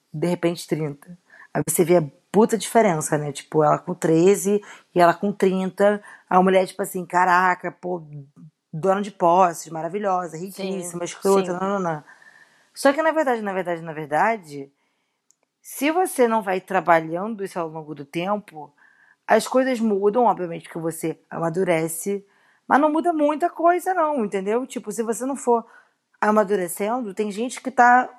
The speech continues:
Speaker 1: no mesmo ciclo aí desde os quinze anos, sabe?
Speaker 2: Sim, total.
Speaker 1: Entende do que eu tô falando? Tipo assim, não é nem de, é, não é nem só, às vezes, a questão de maturidade, mas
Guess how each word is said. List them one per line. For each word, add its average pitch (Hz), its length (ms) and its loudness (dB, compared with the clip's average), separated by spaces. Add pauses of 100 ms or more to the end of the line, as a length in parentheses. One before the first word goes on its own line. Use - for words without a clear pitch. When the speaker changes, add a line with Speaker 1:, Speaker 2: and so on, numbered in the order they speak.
(380)
Speaker 1:
no 226 100 4
mesmo 285 380 4
ciclo 233 440 -2
aí 202 220 2
desde 233 240 2
os 254 100 -10
quinze 294 360 -8
anos, 247 580 -4 (640)
sabe? 240 320 6
Speaker 2:
Sim, 160 340 2
total. 226 380 4
Speaker 1:
Entende 202 120 0
do 196 80 -8
que 202 60 -8
eu 180 40 -8
tô 180 80 -16
falando? 185 480 -2
Tipo - 180 -12
assim, 190 420 -8 (400)
não 208 140 2
é 226 80 6
nem 277 240 -2
de, 269 140 -8
é, 220 720 0 (600)
não 220 160 0
é 240 60 2
nem 269 160 -4
só, 262 140 -4
às 226 100 -4
vezes, 220 240 -2
a 226 60 -4
questão 220 360 -6
de 214 240 -2 (400)
maturidade, 196 760 0
mas 175 280 -8